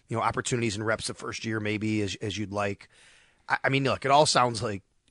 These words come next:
excuses, cliches. We hear those things, and you can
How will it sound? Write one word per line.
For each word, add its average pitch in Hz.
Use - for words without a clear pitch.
excuses, 120
cliches. 104
We 110
hear 120
those 107
things, 85
and 135
you 160
can 156